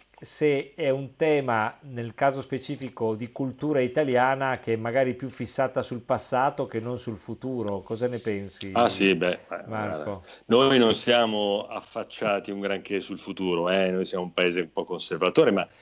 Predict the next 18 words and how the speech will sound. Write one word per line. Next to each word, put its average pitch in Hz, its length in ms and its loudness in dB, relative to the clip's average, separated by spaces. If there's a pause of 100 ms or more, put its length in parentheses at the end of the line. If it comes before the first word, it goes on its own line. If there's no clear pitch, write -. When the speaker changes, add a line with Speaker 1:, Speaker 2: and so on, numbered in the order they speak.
(260)
Speaker 2:
forse 107 240 4
anche 107 120 6
abbastanza 101 480 0
inevitabile. 85 880 -2
L'Italia 85 520 0
è 80 40 -2
un 76 120 -12
paese 87 540 0
s-, - 140 -14 (300)
affacciato 113 560 0
su 98 100 -4
un 87 100 -6
passato 101 580 0
straordinario, 85 920 0
cioè - 160 -16
basta, 87 260 -6
eh, - 840 -18
muoversi, 98 840 4